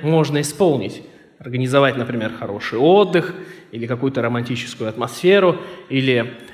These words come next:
купить своему ребёнку новый подарок или игрушку. Всё это можно сделать, но не с-, человек не способен удовлетворить вот эту сердечную жажду.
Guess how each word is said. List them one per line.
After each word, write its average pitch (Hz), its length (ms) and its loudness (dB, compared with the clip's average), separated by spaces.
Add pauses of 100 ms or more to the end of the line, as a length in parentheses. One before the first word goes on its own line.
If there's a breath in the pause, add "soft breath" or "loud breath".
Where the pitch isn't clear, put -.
(140 loud breath)
купить 170 340 0
своему 139 240 0
ребёнку 131 460 0
новый 120 400 0
подарок 139 600 2
или 143 180 4
игрушку. 165 360 4
Всё - 160 0
это 143 140 2
можно 160 460 4
сделать, 185 540 2
но 165 160 4
не 165 200 2
с-, - 140 -10 (260)
человек 156 400 2
не 151 80 0
способен 196 640 2 (400 loud breath)
удовлетворить 147 680 2
вот 143 180 -2
эту 147 200 0
сердечную 131 800 -2 (520 loud breath)
жажду. 123 520 0